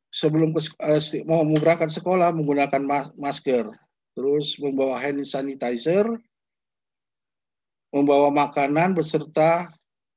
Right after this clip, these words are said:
de-, alat makan dan minuman sendiri.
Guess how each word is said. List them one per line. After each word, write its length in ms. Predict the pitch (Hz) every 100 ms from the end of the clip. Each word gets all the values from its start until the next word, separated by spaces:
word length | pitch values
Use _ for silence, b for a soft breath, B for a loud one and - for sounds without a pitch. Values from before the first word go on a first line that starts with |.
| _ _ _ _ 120
de-, 240 | 139 - -
alat 340 | 139 135 135 _
makan 560 | 143 139 139 160 170 95 _ _ _ _
dan 160 | 139 139
minuman 420 | 139 147 151 165
sendiri. 640 | 156 156 160 170 170 120